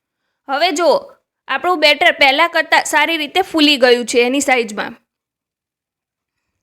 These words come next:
અને તમે જો અડધો કલાક રાખીને પછી તમે એના ઢોકળા બનાવશો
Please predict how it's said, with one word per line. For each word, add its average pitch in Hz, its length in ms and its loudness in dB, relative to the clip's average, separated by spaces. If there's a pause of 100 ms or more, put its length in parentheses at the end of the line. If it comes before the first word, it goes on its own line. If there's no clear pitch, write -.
(1160)
અને 339 260 -4
તમે 370 260 0
જો 370 140 2
અડધો 226 260 2
કલાક 339 380 0
રાખીને 330 400 0
પછી 294 320 -4
તમે 330 180 0
એના 320 220 2
ઢોકળા 294 340 2
બનાવશો 349 400 2